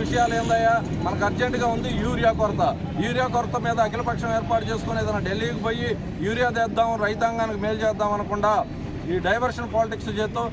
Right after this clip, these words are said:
కాళేశ్వరం మీద సీబీఐ, సీబీఐ నేయటం, దాని అంతటి కూడా తీవ్ర నిరసన తెలియజేస్తున్నాం. మీరు ఎన్ని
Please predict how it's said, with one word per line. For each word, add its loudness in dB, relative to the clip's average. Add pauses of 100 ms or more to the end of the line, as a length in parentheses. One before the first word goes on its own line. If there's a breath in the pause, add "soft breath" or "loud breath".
(280)
కాళేశ్వరం 0
మీద 2 (500)
సీబీఐ, 0 (1200)
సీబీఐ 0
నేయటం, 0 (460)
దాని 0
అంతటి -4 (100)
కూడా 4 (360)
తీవ్ర 2 (120)
నిరసన 0 (480)
తెలియజేస్తున్నాం. 0 (340)
మీరు 2 (140)
ఎన్ని 0